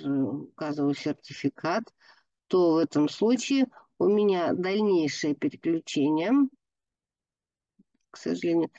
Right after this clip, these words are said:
дальнейшее переключение, э, на кабинет будет происходить по нажатию вот на вот эту гиперссылку. То есть у меня с программы я сразу, э, выхожу, минуя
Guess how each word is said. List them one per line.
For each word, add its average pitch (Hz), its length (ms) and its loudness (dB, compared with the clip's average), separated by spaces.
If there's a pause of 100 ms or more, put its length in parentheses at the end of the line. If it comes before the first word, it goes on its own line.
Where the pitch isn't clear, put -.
(180)
дальнейшее 196 580 0
переключение, 165 880 0 (440)
э, 156 260 0
на 175 260 4
кабинет 214 540 0
будет 233 280 0
происходить 190 640 -2 (100)
по 160 680 2
нажатию 165 520 -2
вот 160 140 -2
на 160 120 0
вот 160 160 -4
эту 160 180 -4
гиперссылку. 196 680 -2
То 180 100 -4
есть - 160 -4
у 170 60 4
меня 165 240 2
с - 180 -12
программы 226 500 2
я 170 120 0
сразу, 185 440 -2 (460)
э, 151 240 2
выхожу, 185 580 2
минуя 180 580 4